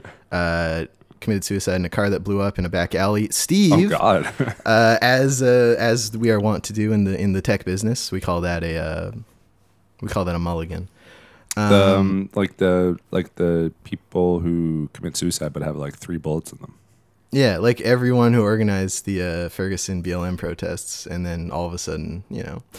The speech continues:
Speaker 2: But, uh, that's for your own time and your own conspiracy rabbit holes. This week, uh, I already went over what we're talking about, but I wanna talk about our patrons. They support us at patreon dot com slash Canadian Game Devs.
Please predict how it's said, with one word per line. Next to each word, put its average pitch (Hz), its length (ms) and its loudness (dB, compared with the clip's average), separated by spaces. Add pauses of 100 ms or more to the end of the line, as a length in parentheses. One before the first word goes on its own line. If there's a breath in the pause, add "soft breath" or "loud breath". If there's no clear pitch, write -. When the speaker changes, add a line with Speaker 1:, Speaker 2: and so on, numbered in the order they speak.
(220 loud breath)
Speaker 2:
But, 98 200 4
uh, 87 160 2
that's 139 240 0
for 110 100 -2
your 90 160 2
own 90 180 0
time 80 300 -4
and 82 80 -6
your 82 120 -4
own 80 200 -6
conspiracy 92 540 -6
rabbit 87 260 -2
holes. 92 300 -4 (260 loud breath)
This 151 400 6
week, 82 460 -4 (580)
uh, 90 600 0
I - 260 -10
already 104 140 2
went 92 120 0
over 90 120 -2
what 85 100 -4
we're 80 80 -6
talking 107 260 -2
about, 82 280 -6 (240)
but 113 120 -4
I 98 40 0
wanna 98 160 0
talk 87 180 -4
about 82 140 -4
our 80 80 -6
patrons. 110 580 -6 (220)
They 92 100 -2
support - 300 -4
us 82 120 -4
at - 80 -6
patreon 85 340 -4
dot 73 180 -6
com 92 360 -6
slash - 280 -6
Canadian 82 260 -4
Game 78 180 -4
Devs. 104 380 -6